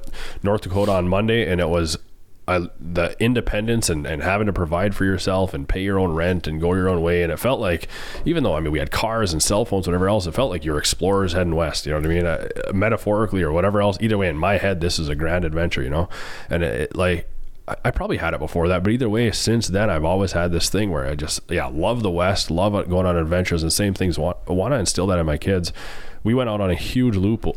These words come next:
last fall, uh, took them, I mean, they're four, they were three and one at the time, they're not gonna remember it, but it still feels like at a young age, you're still instilling those, uh, yeah, those, that adventurous mindset in them, and then that will continue on as long as you as a parent are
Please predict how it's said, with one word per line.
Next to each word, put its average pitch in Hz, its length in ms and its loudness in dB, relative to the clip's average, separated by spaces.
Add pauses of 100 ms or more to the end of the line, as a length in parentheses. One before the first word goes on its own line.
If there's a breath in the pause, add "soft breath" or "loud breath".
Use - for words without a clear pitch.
(140)
last 85 480 0
fall, 71 460 -2 (380 loud breath)
uh, 78 240 2
took - 240 0
them, 82 240 2
I 82 40 2
mean, 87 120 2
they're 82 100 2
four, 104 500 0
they 85 100 0
were 82 180 2 (100)
three 104 320 2
and 80 140 0
one 92 160 2
at 82 80 0
the - 60 -8
time, 78 180 0
they're 78 80 0
not 90 100 2
gonna 71 140 -4
remember 90 260 2
it, 71 80 0
but 65 100 -4
it 80 60 -2
still 139 240 2
feels 120 320 0
like 76 140 -2
at 78 80 0
a 80 40 0
young 101 280 2
age, 95 180 2
you're 73 80 -4
still - 320 0
instilling 95 540 0
those, 76 320 0 (420 loud breath)
uh, 65 360 0 (220)
yeah, 98 200 0
those, 73 200 -2
that 80 160 0
adventurous 78 460 -2
mindset 78 400 0
in 82 160 0
them, 64 220 -2
and 71 100 -2
then 76 120 0
that 76 180 0
will 76 80 -2
continue 78 560 0
on 85 160 2
as 78 100 0
long 78 180 2
as 71 140 0
you 82 320 2
as 73 120 0
a - 40 0
parent 87 420 -4
are 69 300 -2